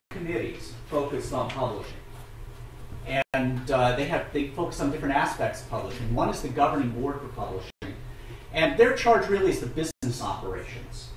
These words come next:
They're interested, you know, they look at the pricing and the marketing and, and, uh, things of that nature. They're also look at the business opportunities with regard to,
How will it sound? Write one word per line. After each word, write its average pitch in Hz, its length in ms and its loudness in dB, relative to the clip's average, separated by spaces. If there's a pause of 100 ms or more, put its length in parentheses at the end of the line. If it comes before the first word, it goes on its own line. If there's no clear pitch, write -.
(300)
They're 156 240 2
interested, 131 560 2
you 147 140 0
know, 131 120 0
they 147 80 4
look 160 140 2 (120)
at 143 120 -2
the - 220 -2 (120)
pricing 127 420 2
and 107 80 -2
the 110 60 -4
marketing 120 680 2
and, 98 320 -6 (240)
and, 101 560 -4
uh, 101 240 0 (140)
things 127 200 0
of 120 100 -2
that 131 200 0
nature. 120 240 -2
They're 156 200 2
also 127 500 4 (280)
look 143 240 4
at 123 260 2
the 120 360 -2 (260)
business 143 260 0
opportunities 123 680 -2
with 113 160 -4
regard 123 520 0
to, 110 340 0